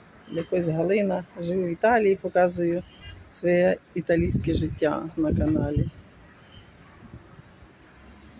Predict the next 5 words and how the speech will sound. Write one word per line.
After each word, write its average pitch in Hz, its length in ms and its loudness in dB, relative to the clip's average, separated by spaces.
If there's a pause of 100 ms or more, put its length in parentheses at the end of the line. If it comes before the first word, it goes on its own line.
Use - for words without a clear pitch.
І 240 80 2
про 196 200 2
італійського 185 520 0
чоловіка 156 520 0
розказую. 151 760 -4